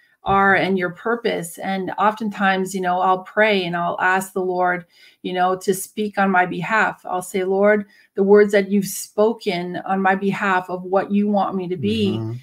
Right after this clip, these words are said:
Speaker 1: and what my kingdom assignments are and what my purpose is, um, you know, what you've spoken in heaven, bring it down on earth.
Speaker 2: Bring it to pass.
Speaker 1: Bring it down on earth so
Speaker 2: I'm
Speaker 1: that I
Speaker 2: available.
Speaker 1: can, so that I can experience these things and they can manifest here on earth." You know, when the, the,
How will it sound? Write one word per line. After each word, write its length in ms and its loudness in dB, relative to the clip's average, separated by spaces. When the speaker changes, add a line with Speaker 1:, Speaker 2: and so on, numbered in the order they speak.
Speaker 1:
and 240 0
what 200 6
my 160 4
kingdom 400 -2
assignments 600 0
are 360 4
and 180 -2
what 120 -2
my 140 0
purpose 600 -4
is, 340 -6
um, 400 -2
you 140 0
know, 120 2
what 260 2
you've 160 0
spoken 500 0
in 100 2
heaven, 520 2
bring 240 4
it 140 0
down 260 2
on 180 -4
earth. 200 0
Speaker 2:
Bring 160 4
it 160 2
to 60 0
pass. 440 2
Speaker 1:
Bring 180 4
it 160 0
down 220 4
on 160 0
earth 340 0
so 160 0
Speaker 2:
I'm 80 6
Speaker 1:
that 180 6
I 60 6
Speaker 2:
available. 320 4
Speaker 1:
can, 340 0
so 260 -2
that 280 2
I 240 2
can 180 -4
experience 920 -8
these 220 -4
things 340 2
and 120 0
they 80 0
can 200 0
manifest 760 0
here 100 -4
on 160 0
earth." 380 0
You 80 -2
know, 80 2
when 160 4
the, 260 -2
the, 340 0